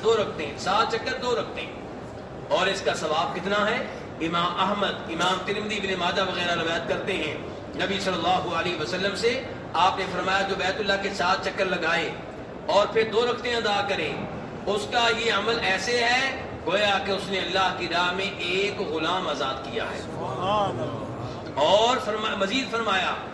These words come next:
Speaker 1: بیت اللہ کا طواف کرتے ہوئے جب بھی آپ کا قدم زمین پہ لگے گا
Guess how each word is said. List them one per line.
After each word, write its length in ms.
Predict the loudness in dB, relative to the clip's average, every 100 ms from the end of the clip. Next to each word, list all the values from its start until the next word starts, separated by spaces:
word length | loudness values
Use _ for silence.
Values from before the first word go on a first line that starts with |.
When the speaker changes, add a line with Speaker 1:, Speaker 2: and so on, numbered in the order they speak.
| -10 -12 -10 0
Speaker 1:
بیت 240 | 2 2
اللہ 280 | 2 4 4
کا 80 | 2
طواف 440 | 2 4 4 4
کرتے 260 | 2 0 2
ہوئے 380 | 2 4 0 -2 -8 -10 -10 -4
جب 240 | 2 4 4
بھی 140 | 2
آپ 240 | 4 2 0
کا 80 |
قدم 300 | 0 0 0
زمین 380 | 0 0 0 0 4
پہ 60 |
لگے 360 | 4 4 2 2
گا 120 | 2